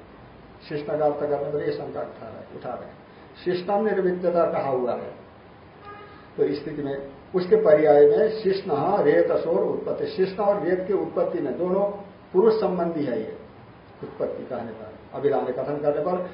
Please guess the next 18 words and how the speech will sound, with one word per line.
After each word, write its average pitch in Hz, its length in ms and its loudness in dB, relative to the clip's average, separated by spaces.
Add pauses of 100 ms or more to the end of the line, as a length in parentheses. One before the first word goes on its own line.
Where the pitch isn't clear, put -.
(120)
स्त्री 208 260 0
योनि 190 260 4
आदि 196 260 6 (480)
उत्पत्ति 202 500 2 (280)
अनुक्ता, 175 400 -2 (200)
स्त्री 190 280 2
की 190 140 4
योनि 190 300 2
भी 208 140 0
नहीं, 220 160 2
रज 185 240 2
की 220 80 2
उत्पत्ति 208 400 2
भी 220 120 6
नहीं 220 120 4
हुई 226 220 -2
स्थिति 190 280 -6
में, 185 140 -8